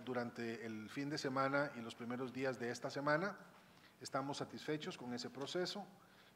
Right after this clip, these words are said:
El coe y la Comisión Nacional de Emergencias continúan, eh, convocados, eh, bajo mi presidencia, el caso del coe, bajo la presidencia, eh, de don I-,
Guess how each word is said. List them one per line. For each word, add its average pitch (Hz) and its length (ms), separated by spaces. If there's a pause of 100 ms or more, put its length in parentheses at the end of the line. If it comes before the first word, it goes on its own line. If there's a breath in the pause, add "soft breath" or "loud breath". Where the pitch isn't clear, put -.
El 113 200
coe 170 460
y 127 60
la 120 100
Comisión 117 340
Nacional 131 540 (260 loud breath)
de 120 60
Emergencias 127 480
continúan, 151 800
eh, 107 160
convocados, 143 840 (460 loud breath)
eh, 107 320 (640)
bajo 135 260
mi 143 140
presidencia, 156 680
el 113 100
caso 135 260
del 110 160
coe, 165 300
bajo 139 380
la 123 140
presidencia, 120 680 (720 loud breath)
eh, 107 340
de 113 80
don 113 180
I-, 117 140